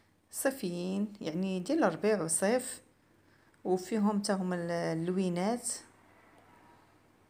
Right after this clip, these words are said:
الثمن ديالهم تسعود وتسعين درهم. كاينين الكسيوات كذلك،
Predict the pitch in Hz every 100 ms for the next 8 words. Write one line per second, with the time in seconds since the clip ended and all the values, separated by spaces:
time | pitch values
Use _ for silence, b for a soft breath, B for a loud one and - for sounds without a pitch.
0 | _ _ _ _ - - 220 214 196 190
1 | 175 190 247 254 - - - - 220 233
2 | - 202 226 311 - 185 165 147 143 -
3 | - _ _ _ - - - - _ _
4 | _ _ _ _ _ _ _ _ B B
5 | B B B B B B - 254 240 214
6 | 208 - 202 180 - 180 170 160 160 233
7 | 269 -